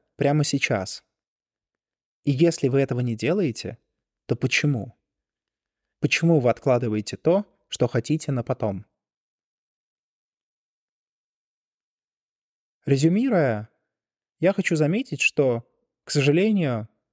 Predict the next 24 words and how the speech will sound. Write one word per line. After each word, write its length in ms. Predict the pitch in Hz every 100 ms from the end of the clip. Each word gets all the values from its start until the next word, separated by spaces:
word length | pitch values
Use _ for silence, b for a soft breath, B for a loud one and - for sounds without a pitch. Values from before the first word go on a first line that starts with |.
| _
вот 160 | 127 -
в 20 |
этих 200 | 160 131
темах 440 | - 202 226 123 _ _ _ _ -
мне 220 | 147 175
неизвестны 760 | 165 156 151 170 - 131 120 -
ни 160 | 147
точные 440 | 156 165 - - 139
ответы, 540 | 135 175 185 151 135 _ _ _ _ _
ни 160 | 147 151
инструкции, 840 | 147 - 160 143 - 104 87 -
как 320 | - 117 - _ -
к 60 |
этим 200 | 127 123
ответам 360 | 113 151 151 135
можно 340 | 120 123 110
прийти. 460 | - 120 - 98 107 _ _ _ _ _ _ _ _
Все, 200 | - 165
что 140 | 160 156
мне 180 | 160 156
остается, 680 | - 160 196 - - 107 - _ _ _ -
это 160 | 131
рассматривать 600 | 147 - 160 151 135 127
мифы, 420 | 135 180 - 156